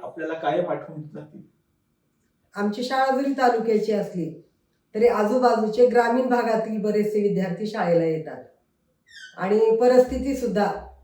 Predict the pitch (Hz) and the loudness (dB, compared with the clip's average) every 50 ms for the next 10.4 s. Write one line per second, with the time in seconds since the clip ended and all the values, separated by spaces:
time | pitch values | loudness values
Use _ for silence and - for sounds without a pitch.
0 | _ _ - 165 202 220 220 - 254 254 254 254 254 262 262 247 277 285 285 277 | _ _ -8 -4 -2 0 2 6 8 8 8 8 8 4 2 2 4 4 2 2
1 | 269 262 247 247 240 220 226 240 240 - 226 214 190 180 208 202 190 175 202 202 | 4 4 4 4 4 2 2 -2 -4 -6 -6 -4 0 0 2 2 2 0 0 0
2 | 185 175 175 180 165 - - - - _ _ _ _ _ 214 214 208 - 240 240 | 0 0 0 0 -2 -4 -6 -10 -16 _ _ _ _ _ -4 -2 2 2 2 2
3 | 233 240 - - - _ _ _ _ _ _ _ _ _ - - _ _ _ _ | 2 0 -6 -16 -20 _ _ _ _ _ _ _ _ _ -20 -20 _ _ _ _
4 | _ _ - - - - - - - - 269 294 320 311 - - - 277 262 240 | _ _ -16 -14 -14 -14 -14 -18 -2 0 4 4 4 4 2 0 0 0 2 2
5 | 240 226 220 214 - 226 220 214 214 202 208 208 - 202 196 - 208 202 - - | 2 2 0 0 -2 0 0 2 2 2 0 0 0 -2 -2 -2 -2 -4 -4 -6
6 | 202 190 208 202 202 202 180 175 185 180 175 170 180 180 175 180 190 175 190 185 | -4 -2 -2 -2 -2 -2 -2 -2 -2 -2 -2 -2 -4 -4 -4 -4 -6 -6 -4 -4
7 | 175 185 185 185 185 180 208 196 196 - - - - - - - - - _ _ | -4 -4 -4 -4 -4 -4 -4 -4 -4 -6 -8 -10 -10 -10 -12 -12 -16 -20 _ _
8 | _ _ _ _ _ _ _ _ - 202 226 240 247 254 254 247 - - - - | _ _ _ _ _ _ _ _ -4 4 6 8 10 10 10 8 8 2 -6 -12
9 | - 190 214 226 247 254 247 233 233 240 254 277 285 277 269 254 247 - - - | -6 -4 0 2 4 4 4 4 4 2 4 4 4 6 8 8 8 6 4 2
10 | - 202 185 175 - - - | -2 -4 -4 -4 -4 -6 -10